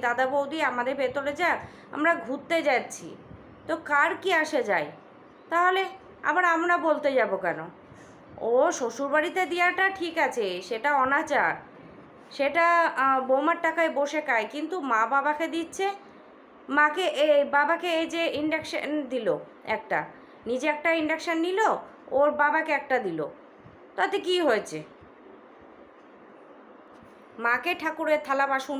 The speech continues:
কিনে দিচ্ছে, আহ, তারপরে বৌদির জন্য এটা আনছে, ওটা আনছে, নিজে শাড়ি কিনলে বৌদিকে দিচ্ছে, মাকে দিচ্ছে,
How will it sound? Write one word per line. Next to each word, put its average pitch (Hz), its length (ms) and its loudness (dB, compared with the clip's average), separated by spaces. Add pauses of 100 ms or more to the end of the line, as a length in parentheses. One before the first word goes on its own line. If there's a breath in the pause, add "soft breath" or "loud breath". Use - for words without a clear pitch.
কিনে 262 300 -2
দিচ্ছে, 254 340 -2 (120)
আহ, 220 760 -6 (120)
তারপরে 247 300 2 (120)
বৌদির 262 460 2
জন্য 311 200 2
এটা 285 240 2 (100)
আনছে, 269 280 -2
ওটা 254 240 0 (100)
আনছে, 254 300 -2 (600 loud breath)
নিজে 254 300 -2
শাড়ি 330 280 0
কিনলে 330 260 0
বৌদিকে 269 580 0
দিচ্ছে, 302 280 -6 (200)
মাকে 233 300 -2
দিচ্ছে, 294 420 -4